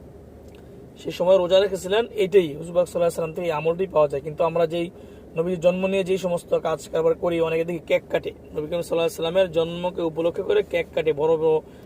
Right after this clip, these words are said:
বিশাল আয়োজন করে। তো এগুলো সম্পূর্ণ বেদাত। নবী করিম সাল্লাল্লাহু আলাইহি সাল্লামকে কেউ যদি মহব্বত করতে চায়, তার জন্য জরুরি হচ্ছে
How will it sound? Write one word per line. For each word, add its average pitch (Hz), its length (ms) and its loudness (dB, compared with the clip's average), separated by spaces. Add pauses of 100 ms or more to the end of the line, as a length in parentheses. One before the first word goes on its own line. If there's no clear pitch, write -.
(100)
বিশাল 190 360 8
আয়োজন 160 280 2
করে। 151 220 2 (640)
তো 175 60 -4
এগুলো 196 280 4
সম্পূর্ণ 190 380 0
বেদাত। 156 320 2 (960)
নবী 170 140 -2
করিম - 0 -
সাল্লাল্লাহু 202 300 2
আলাইহি 196 220 6
সাল্লামকে 190 340 0
কেউ 190 180 2
যদি 202 160 -2
মহব্বত 185 440 2
করতে 180 220 -2
চায়, 190 380 4
তার 170 240 -2
জন্য 175 260 -2
জরুরি 185 240 2
হচ্ছে 196 420 4